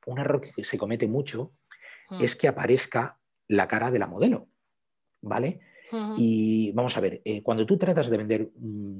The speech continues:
Speaker 1: a nivel fotográfico, hablo, ¿vale? Cuando tú tratas de
Speaker 2: Ujú.
Speaker 1: vender un, una prenda de ropa, tienes que com-, eliminar el componente erótico de la fotografía.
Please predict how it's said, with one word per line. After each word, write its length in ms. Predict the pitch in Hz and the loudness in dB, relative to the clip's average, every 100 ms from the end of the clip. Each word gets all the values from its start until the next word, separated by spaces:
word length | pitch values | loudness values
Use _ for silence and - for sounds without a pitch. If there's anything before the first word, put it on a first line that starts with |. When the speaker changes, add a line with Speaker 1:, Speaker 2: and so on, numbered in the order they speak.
| 92 | -10
Speaker 1:
a 80 | 95 | -6
nivel 200 | 101 110 | -2 -2
fotográfico, 600 | - 95 104 - - - | 0 -2 -2 -4 -12 -10
hablo, 300 | 95 90 - - | -8 -6 -8 -6
¿vale? 280 | 92 90 98 | -4 -4 -6
Cuando 240 | 98 98 | -6 -4
tú 200 | 151 143 | -4 -4
tratas 280 | 139 139 104 | -2 0 0
de 80 | 101 | -2
Speaker 2:
Ujú. 60 | |
Speaker 1:
vender 220 | 98 107 | 0 -2
un, 240 | 101 92 - _ _ | -2 -8 -20 _ _
una 220 | 113 98 | -4 -2
prenda 300 | 127 113 101 | 2 2 2
de 100 | 90 | -2
ropa, 400 | 110 131 101 - _ _ - - - _ _ _ _ - | 0 -2 -2 -10 _ _ -20 -20 -20 _ _ _ _ 0
tienes 220 | 151 151 | 2 4
que 120 | - | 2
com-, 160 | - 123 | 2 2
eliminar 400 | 117 117 113 117 | 2 2 2 0
el 80 | 120 | 0
componente 440 | 113 98 101 98 101 | -2 -2 -4 -2 -4
erótico 300 | 95 98 101 | -2 -2 -4
de 60 | |
la 60 | 90 | -6
fotografía. 560 | - - - - - | -14 -18 -20 -18 -18